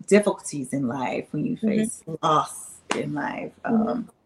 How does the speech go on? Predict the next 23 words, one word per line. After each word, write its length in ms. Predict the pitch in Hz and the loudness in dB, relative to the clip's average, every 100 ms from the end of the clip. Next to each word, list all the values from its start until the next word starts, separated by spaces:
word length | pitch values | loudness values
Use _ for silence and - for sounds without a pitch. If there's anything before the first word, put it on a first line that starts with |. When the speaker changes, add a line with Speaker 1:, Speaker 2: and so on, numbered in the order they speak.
| _ _ _ _ _ _ | _ _ _ _ _ _
Speaker 1:
yeah, 440 | - 170 202 180 170 | 4 12 12 12 4
you 140 | 165 | 0
think 160 | 170 170 | 2 2
that 160 | 160 | 0
you 60 | 156 | -4
can't, 360 | - 214 208 165 | 2 6 6 6
but 240 | 156 - | 2 2
you 140 | 165 | -2
have 260 | 175 160 160 - | -2 -2 -4 -6
to 220 | 160 151 | -2 -2
just 360 | - 156 - 156 | -2 -8 -8 -2
get 260 | 185 180 - - | 4 4 2 4
to, 300 | 220 196 - | 4 4 2
you 100 | 165 | 0
know, 360 | 156 127 123 - | 2 2 2 0
the 160 | 160 156 | 0 0
root 300 | 156 175 190 | 2 4 6
of 180 | 156 151 | 4 4
it 260 | 160 160 - | 2 2 0
and 120 | - | -2
get 200 | 156 214 | -2 0
Speaker 2:
Mm-hmm. 100 | 208 | 0
Speaker 1:
through, 300 | - - - | 0 0 -2